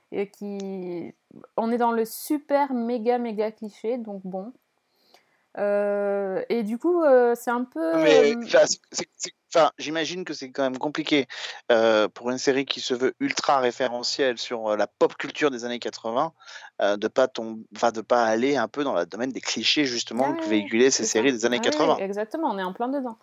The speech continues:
Speaker 1: Mais, euh, du coup, comme ils se sont pas mal focalisés sur les Russes, ils ont, euh, complètement, euh, délaissé, euh, le, le, le monde de l'Upside Down,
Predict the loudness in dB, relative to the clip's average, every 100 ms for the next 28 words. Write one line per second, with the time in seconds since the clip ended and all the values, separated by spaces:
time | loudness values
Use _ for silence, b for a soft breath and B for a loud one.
0 | b b b b 2 4 4 0 0 0
1 | 2 2 0 -2 -2 0 0 -2 -2 -2
2 | 0 0 2 -2 -2 0 0 2 0 -2
3 | -6 -12 b b _ -4 -2 -2 -4 -4
4 | -4 0 0 2 2 2 2 2 4 4
5 | 4 2 0 0 0 4 4 4 2 0
6 | -2 -2 0 4 4 4 2 2 2 2
7 | 0 0 0 -4 -4 -4 0 0 0 -2